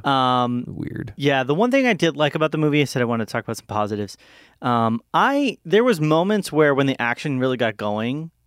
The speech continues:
Speaker 1: that I did kind of enjoy the movie.
Speaker 2: Mm-hmm.
Speaker 1: And they, there were pockets of that. I wouldn't say that was throughout because there's, you know, there's moments of action, but I felt like because of the visceral nature of it, because of, I don't know, just the,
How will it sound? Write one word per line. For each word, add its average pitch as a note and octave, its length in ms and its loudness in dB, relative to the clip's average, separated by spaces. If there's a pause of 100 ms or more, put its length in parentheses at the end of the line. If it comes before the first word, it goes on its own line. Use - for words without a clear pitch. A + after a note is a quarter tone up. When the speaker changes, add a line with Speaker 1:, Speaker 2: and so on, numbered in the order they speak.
Speaker 1:
that C3 140 4
I B2+ 140 0
did B2 420 -2
kind B2 200 -2
of A2+ 60 0
enjoy A2 240 -2
the G#2 80 -4
movie. A2 380 -4
Speaker 2:
Mm-hmm. A#2+ 280 -2
Speaker 1:
And C3 120 0
they, D3+ 100 -2
there E3 160 0
were D3 380 0 (500)
pockets - 460 -4
of G2 100 -10
that. - 400 -10 (140)
I B2 80 -4
wouldn't A#2+ 240 -4
say B2+ 100 -4
that A2 140 0
was G#2+ 120 -8
throughout G2+ 380 -2
because G2+ 220 -14
there's, G2+ 340 -12
you A2+ 60 -6
know, G#2 100 -6
there's G2+ 160 -6
moments G#2+ 420 -4
of G2 100 -10 (180)
action, G2+ 420 -8
but A2 220 -4 (640)
I D3+ 100 0
felt F3+ 220 -4
like E3+ 340 0
because D3 360 -2
of D#3+ 120 0
the D3 100 0
visceral C#3 340 -2
nature C3 320 0
of B2 140 2
it, A#2+ 80 0
because A2+ 340 -6
of, A2+ 380 -2 (1200)
I D3+ 60 2
don't E3 80 4
know, C#3 40 2
just B2 220 -6
the, A#2 500 6